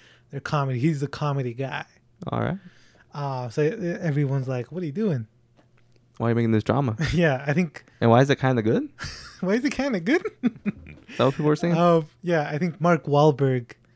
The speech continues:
Speaker 1: uh, Mark Wahlberg's a producer on this. He sort of, like,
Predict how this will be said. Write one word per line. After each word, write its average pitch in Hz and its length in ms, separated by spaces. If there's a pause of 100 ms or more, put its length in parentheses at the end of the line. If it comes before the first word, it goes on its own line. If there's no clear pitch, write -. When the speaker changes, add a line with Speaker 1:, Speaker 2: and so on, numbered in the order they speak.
(760)
Speaker 1:
uh, 143 240 (100)
Mark 160 200
Wahlberg's 139 340
a 123 60
producer 131 420
on 147 140
this. 175 240
He 135 100
sort 135 180
of, 127 120
like, 123 300